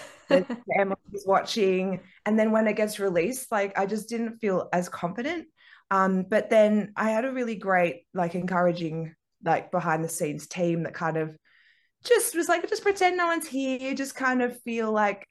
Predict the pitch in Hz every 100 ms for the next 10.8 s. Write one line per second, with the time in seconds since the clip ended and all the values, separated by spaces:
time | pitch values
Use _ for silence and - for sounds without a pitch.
0 | - 214 190 190 196 202 208 202 - 190
1 | 185 - - _ _ _ - 247 320 330
2 | 320 - 208 180 180 - 185 196 196 170
3 | 185 175 170 - 190 180 156 185 180 151
4 | - 196 180 175 170 165 156 160 151 147
5 | 175 _ _ _ _ - 185 180 175 -
6 | 180 180 160 151 160 151 151 151 139 _
7 | _ - - 170 208 180 175 - - -
8 | - _ _ _ _ _ _ 233 277 -
9 | 226 196 185 - - _ _ _ - 180
10 | 175 175 - 208 - 190 170